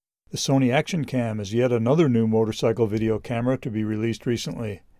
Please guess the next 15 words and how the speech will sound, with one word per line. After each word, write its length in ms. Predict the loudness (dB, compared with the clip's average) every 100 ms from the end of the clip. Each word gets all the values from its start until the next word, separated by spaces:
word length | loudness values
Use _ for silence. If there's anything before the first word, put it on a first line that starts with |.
| _ -20 -16 0
We 100 | 2
reviewed 600 | 2 0 0 2 2 2
the 60 | 2
new 220 | 2 2
J 220 | 4 2
V 160 | 2 -2
C 320 | -4 -2 -2
G 240 | -2 -2
C 280 | -2 -4 -4
X 240 | -4 -2
A 140 | -2 -2
one 380 | 2 2 4 2
not 240 | 0 -2
long 240 | -4 -4
ago, 400 | -4 0 2 0